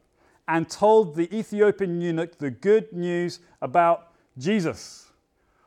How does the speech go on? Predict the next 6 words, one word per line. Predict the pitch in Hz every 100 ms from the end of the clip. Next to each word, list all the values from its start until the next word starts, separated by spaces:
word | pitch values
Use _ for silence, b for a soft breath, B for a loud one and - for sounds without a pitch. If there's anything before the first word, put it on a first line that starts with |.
| _ 170
Who | 233
is | 233
this | 247 254
talking | 240 208 226
about? | 220 226 233 - _ _ _ _ _ _ _ _ _ _ _ _
Headline, | - 202 208 202 190 160 117